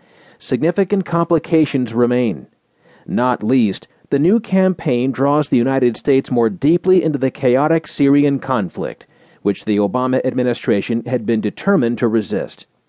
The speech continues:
The United States has yet to disclose which Syrian insurgent forces it would enlist in its effort, and the deal shunts aside the Syrian Kurdish Y P G militias that had lately been the United States' main partners in fighting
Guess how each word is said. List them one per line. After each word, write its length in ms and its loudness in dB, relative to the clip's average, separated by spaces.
The 80 0
United 480 2
States 400 2
has 260 -2
yet 220 0
to 100 -2
disclose 640 0
which 340 0
Syrian 460 2
insurgent 640 0
forces 540 0
it 160 0
would 160 0
enlist 520 2
in 200 -2
its 200 -4
effort, 440 -4
and 240 0
the 100 2
deal 460 2
shunts 500 -2
aside 540 0
the 100 2
Syrian 500 2
Kurdish 440 0
Y 480 0
P 240 2
G 340 2
militias 680 0
that 100 2
had 300 -2
lately 360 2
been 280 0
the 80 0
United 440 2
States' 520 0
main 280 2
partners 540 0
in 220 -2
fighting 500 0